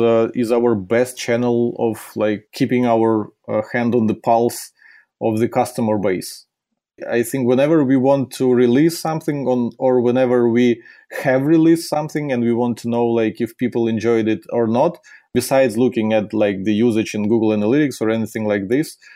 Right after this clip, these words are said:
just post it to Facebook group, and based on the feedback from people, you can see if what you did or what you're about to do is going to be good or not.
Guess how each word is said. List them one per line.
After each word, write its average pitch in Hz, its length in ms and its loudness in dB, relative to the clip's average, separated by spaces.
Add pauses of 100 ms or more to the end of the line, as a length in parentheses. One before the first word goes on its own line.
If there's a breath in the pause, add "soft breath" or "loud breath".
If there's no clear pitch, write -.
(300 loud breath)
just 127 240 -2
post 131 220 -2
it 113 80 -2
to 117 80 -4
Facebook 131 360 -2
group, 135 200 0
and 117 180 0
based 113 300 0
on 113 180 0
the 110 140 0
feedback 110 480 -2
from 107 180 -6
people, 123 480 -2 (400 soft breath)
you 113 100 2
can 117 180 0
see 123 540 2
if 117 380 -2
what 113 380 0
you 120 80 2
did 120 320 2
or 110 160 2
what 110 260 0
you're 110 120 0
about 107 260 2
to 110 100 -8
do 120 300 0 (400 soft breath)
is 104 560 0
going 117 320 2
to 117 120 -6
be 113 200 2
good 120 260 2
or 113 100 2
not. 110 260 -2